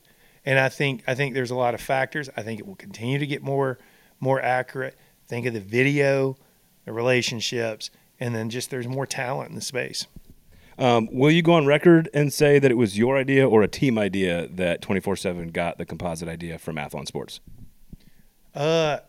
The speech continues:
Speaker 1: you know, I don't know that I ever saw it. So if I, if I s-, if I cheated that from Athlon's, it's very possible.
Speaker 2: No, it's, it was from me, actually.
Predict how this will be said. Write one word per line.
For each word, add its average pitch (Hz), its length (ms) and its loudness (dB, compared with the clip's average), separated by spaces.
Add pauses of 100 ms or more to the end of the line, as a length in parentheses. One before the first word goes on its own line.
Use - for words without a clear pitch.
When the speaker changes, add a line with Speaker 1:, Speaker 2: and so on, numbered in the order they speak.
(260)
Speaker 1:
you 190 160 0
know, 220 180 0
I 190 140 -2
don't 294 120 -4
know 165 120 0
that 156 100 0
I 151 60 0
ever 135 180 -4
saw 170 360 0
it. 101 200 -14
So 139 280 -4
if 123 220 -8
I, 123 240 -6
if 147 200 -10
I 127 60 -8
s-, - 280 -8
if 143 160 -14
I 120 80 -10
cheated 214 520 -6
that 120 300 -4
from 139 240 -8
Athlon's, 131 680 -4
it's 170 180 -2
very 131 320 -4
possible. 127 640 -4
Speaker 2:
No, 143 120 -12
it's, 135 280 2
it 143 140 6
was 139 100 6
from 135 160 4
me, 127 180 6
actually. 76 460 -6